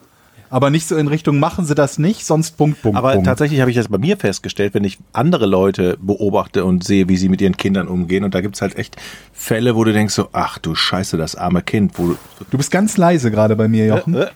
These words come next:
Speaker 2: jetzt? Warte mal.
Speaker 1: Ja, ein bisschen besser, ja.
Speaker 2: Warte mal.
Speaker 1: Ich kann euch aber auch noch ein bisschen lauter
Speaker 2: Nee,
Speaker 1: machen
Speaker 2: nee,
Speaker 1: bei mir.
Speaker 2: warte.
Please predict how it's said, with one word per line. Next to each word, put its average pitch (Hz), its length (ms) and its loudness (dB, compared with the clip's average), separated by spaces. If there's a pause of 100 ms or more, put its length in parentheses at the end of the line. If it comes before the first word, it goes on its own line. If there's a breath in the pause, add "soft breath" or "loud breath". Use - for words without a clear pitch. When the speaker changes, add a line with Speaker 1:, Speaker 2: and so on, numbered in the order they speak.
Speaker 2:
jetzt? 165 360 -8 (640)
Warte 101 160 -10
mal. 143 160 -6
Speaker 1:
Ja, 135 160 2
ein 156 80 2
bisschen 165 240 -2
besser, 139 260 0
ja. 117 280 0
Speaker 2:
Warte 82 160 -14
mal. 139 220 -12 (1200)
Speaker 1:
Ich - 120 -16
kann 160 200 0
euch 160 220 0
aber 151 140 2
auch 156 60 2
noch 147 100 2
ein 139 80 0
bisschen 151 240 0
lauter 131 260 2
Speaker 2:
Nee, 107 60 2
Speaker 1:
machen 117 140 0
Speaker 2:
nee, 117 120 0
Speaker 1:
bei 107 100 0
mir. 107 200 2
Speaker 2:
warte. 98 360 -4